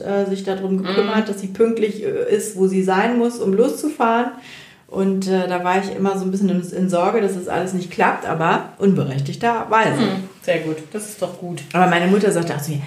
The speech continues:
Speaker 1: „Mensch, die ist alleine durch halb Thailand
Speaker 2: Ja,
Speaker 1: gereist.
Speaker 2: genau.
Speaker 1: Da wird sie es ja wohl schaffen, von Berlin an die Nordsee oder an die Ostsee zu fahren.“
Speaker 2: Das stimmt.
Speaker 1: Ich so, „Ja, stimmt auch wieder.“
Speaker 2: Das vergisst man dann, weil das ist so, wie du eben gesagt hast, ne? Sobald die dann im eigenen...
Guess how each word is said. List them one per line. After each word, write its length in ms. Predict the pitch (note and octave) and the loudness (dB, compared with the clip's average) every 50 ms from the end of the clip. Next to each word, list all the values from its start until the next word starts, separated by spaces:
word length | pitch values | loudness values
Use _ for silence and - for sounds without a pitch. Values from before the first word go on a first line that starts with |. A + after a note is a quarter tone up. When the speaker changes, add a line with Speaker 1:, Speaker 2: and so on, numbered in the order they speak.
| - - | -10 -12
Speaker 1:
„Mensch, 220 | - - - - - | -8 -6 -2 0 0
die 200 | - - - - | 0 0 0 -4
ist 100 | - - C3+ | -6 -4 -4
alleine 300 | C3+ C3+ C#3+ E3 F3 - | -2 0 0 -2 -2 -2
durch 240 | - C#3+ C#3 - - | -2 -2 -2 -2 -2
halb 180 | D3+ C#3+ C#3 | -4 -4 -4
Thailand 520 | - - - D#3 E3+ G#3 A3+ G3+ E3 - - | -6 -8 -6 -4 0 0 2 2 0 0 0
Speaker 2:
Ja, 240 | F3+ F3+ E3 E3 D3 | 2 4 4 4 4
Speaker 1:
gereist. 320 | C3+ D3 F3+ F3 - - | 4 2 2 0 -2 -6
Speaker 2:
genau. 220 | G3+ F3+ E3+ D#3+ | -6 -6 -2 -2
Speaker 1:
Da 80 | D#3+ D#3+ | 0 2
wird 140 | F3+ F#3+ F#3+ | 2 0 0
sie 120 | - G#3 G3 | 2 0 0
es 100 | F#3 - | 2 2
ja 180 | F#3 E3+ D#3+ | 0 0 0
wohl 120 | E3 E3 D#3+ | 0 -2 -2
schaffen, 340 | - - F#3 F#3+ F#3 G3+ | -2 -4 -6 -6 -4 -4
von 200 | - F#3 F3+ E3 | -4 -4 -4 -2
Berlin 340 | D#3+ D#3 D#3 D#3 F3 G3+ G3 | -2 -2 -2 -2 -2 -2 0
an 140 | - F#2+ D3+ | 0 0 -2
die 100 | D3 C3+ C3+ - - | -2 -4 -6 -8 -8
Nordsee 500 | - F3+ E3+ F#3+ G#3+ - - E3 D#3 D3 | -6 -4 -4 -4 -4 -4 -2 0 0 2
oder 200 | D3 C#3 D#3+ D#3+ | 2 2 0 -2
an 80 | E3 E3 | -2 -4
die 120 | D#3+ E3 | -2 0
Ostsee 400 | E3+ G3 - - - - A#3 A3 | 2 0 0 0 0 2 2 4
zu 240 | D#3+ - - B3+ B3+ | 2 2 0 -2 -2
fahren.“ 480 | A3 - - F#3+ A3 A3 A3+ A#3 A3 F#3+ | -2 0 4 4 4 6 6 4 4 4
Speaker 2:
Das 140 | E3+ - - | 4 2 0
stimmt. 220 | - - G3 - D#3+ | -4 -4 -4 -4 -4
Speaker 1:
Ich 60 | D3 | -4
so, 60 | C#3 | -6
„Ja, 420 | - - A#2 A2 B2 C3 B2+ A#2+ - - - - - - - | -8 -8 -8 -6 -6 -6 -6 -6 -8 -12 -18 -20 -20 -20 -16
stimmt 240 | - - - - - | -10 -10 -10 -8 -8
auch 220 | - - - - | -8 -8 -8 -8
wieder.“ 240 | - - - - - - - - _ _ _ - _ _ | -10 -10 -10 -10 -10 -12 -16 -20 _ _ _ -20 _ _
Speaker 2:
Das 560 | - G#3+ - - - - - - B3 A#3+ G#3+ - | -6 -6 -6 -4 -4 -6 -2 0 0 0 0 0
vergisst 280 | A#3+ G#3+ G#3+ A3+ - | 0 0 0 0 0
man 140 | - A3 G#3 | 2 2 2
dann, 100 | G3 F#3+ | 2 2
weil 80 | F#3+ F#3+ | 2 0
das 120 | F#3+ - | 0 -2
ist 100 | - - | -4 -2
so, 100 | A#3+ G#3+ | 0 2
wie 100 | G#3 G#3+ | 2 2
du 100 | G3 G3+ | 0 0
eben 220 | - - G3+ G3+ | -2 -2 -2 -2
gesagt 340 | G3 F#3+ - F#3 F#3+ G3 - F#3+ | 0 0 0 0 0 0 -2 -6
hast, 160 | F#3 - - | -8 -6 -2
ne? 60 | G3 F#3+ | -2 0
Sobald 300 | F#3+ F#3+ - F3+ F#3 F#3 | 0 0 0 0 0 0
die 60 | F#3 F#3 | -2 -2
dann 140 | F3+ F3 F3 | -2 -2 -4
im 120 | F3 F3 | -4 -6
eigenen... 440 | - - F#3 F#3 F#3 G3 F#3+ F#3 F3+ | -4 -4 -4 -4 -4 -4 -4 -4 -4